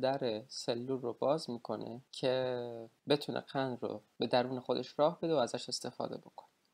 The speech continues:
ولی جالبه که مقدار قندی که کل بدن ما توی یک روز نیاز داره در حد یک قاشق چایخوری هست و ما این برنج و مواد شیرینی که توی روز می‌خوریم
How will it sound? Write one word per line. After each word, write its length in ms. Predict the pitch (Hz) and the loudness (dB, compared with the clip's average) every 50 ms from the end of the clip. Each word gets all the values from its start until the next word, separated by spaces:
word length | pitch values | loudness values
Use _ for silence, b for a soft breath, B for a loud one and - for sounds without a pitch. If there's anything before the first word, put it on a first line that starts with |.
| _ _ _ _ - | _ _ _ _ 0
ولی 160 | 175 185 185 | 0 0 2
جالبه 420 | 170 165 156 147 156 165 165 147 135 | 2 0 2 2 2 2 0 -2 -2
که 200 | - - 127 120 | -4 -4 -4 -2
مقدار 520 | 120 120 120 117 - - - 123 120 - - | -2 -2 -4 -4 -4 -4 -4 -4 -4 -4 -6
قندی 380 | - - 147 147 143 135 123 120 | -8 -6 -4 -4 -4 -4 -4 -6
که 300 | - - 123 113 120 123 160 - | -6 -4 -6 -6 -6 -8 -12 -10
کل 260 | - - 135 143 143 135 | -6 -4 -2 -2 -2 -2
بدن 340 | 123 120 117 117 117 117 | -2 -2 -2 -2 -2 -4
ما 220 | 117 117 113 113 113 | -4 -4 -6 -6 -8
توی 240 | - _ - - 131 | -8 _ -6 -4 -4
یک 340 | 123 123 123 120 117 - _ - | -2 -2 -2 -2 -4 -4 _ -4
روز 220 | 123 117 107 - - | -4 -4 -4 -4 -2
نیاز 360 | 120 117 117 113 117 - - - | -2 -2 0 -2 -2 -4 -6 -4
داره 360 | 131 127 131 156 175 196 190 - _ _ _ _ _ _ _ | -2 -2 0 0 -2 -4 -6 -10 _ _ _ _ _ _ _
در 160 | - 135 135 - | 10 12 12 12
حد 300 | 151 165 185 185 180 175 | 10 6 -2 -2 -2 -2
یک 200 | 160 160 - - | -4 -6 -4 -2
قاشق 360 | - - 123 - - 123 123 | 0 0 0 0 0 0 0
چایخوری 580 | 123 - - - - 117 - - 113 110 110 110 | 0 0 -2 -2 -2 -2 -2 -2 0 0 0 -2
هست 460 | 110 120 104 - - - - - - _ _ _ _ _ _ _ _ _ _ _ _ _ _ _ _ _ - | -4 -6 -10 -10 -12 -16 -18 -18 -20 _ _ _ _ _ _ _ _ _ _ _ _ _ _ _ _ _ 0
و 80 | 135 127 | 0 2
ما 180 | 131 143 143 | 4 4 2
این 420 | - - - 147 147 139 131 135 - _ - | 2 2 0 0 0 0 -2 -4 -8 _ -6
برنج 580 | 165 139 123 120 123 135 143 139 139 131 - - | 0 4 4 6 6 4 4 2 -2 -2 0 4
و 300 | 120 120 117 113 113 - _ _ _ _ _ _ _ _ - | 4 4 4 4 0 -4 _ _ _ _ _ _ _ _ 2
مواد 360 | 127 123 113 123 120 - 131 | 4 4 6 4 2 2 -2
شیرینی 480 | - - - 113 117 120 135 139 143 139 | -6 -4 -2 0 0 0 -2 -2 -4 -6
که 100 | - 113 | -8 -6
توی 200 | - - 113 110 | -4 -2 -2 -2
روز 300 | 113 120 120 113 - - | -2 -2 -4 -6 -6 -8
می‌خوریم 720 | - 120 - - - 123 131 165 185 208 202 190 180 185 | -10 -12 -6 -2 0 0 0 0 -2 -4 -4 -4 -6 -8